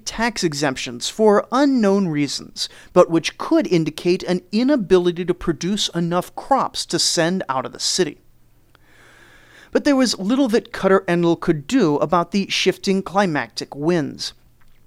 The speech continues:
And what little we know of his reign tells us that he was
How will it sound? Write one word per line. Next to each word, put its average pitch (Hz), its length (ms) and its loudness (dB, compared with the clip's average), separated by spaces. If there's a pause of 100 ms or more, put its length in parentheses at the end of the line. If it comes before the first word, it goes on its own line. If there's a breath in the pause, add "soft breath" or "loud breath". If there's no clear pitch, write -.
(140)
And 180 140 4
what 190 160 6
little 233 240 2
we 220 160 2
know 170 300 6
of 165 120 2
his 135 220 -2
reign 196 420 2 (320 loud breath)
tells 277 240 2
us 269 180 0
that 254 200 2 (160 loud breath)
he 302 160 6
was 294 300 4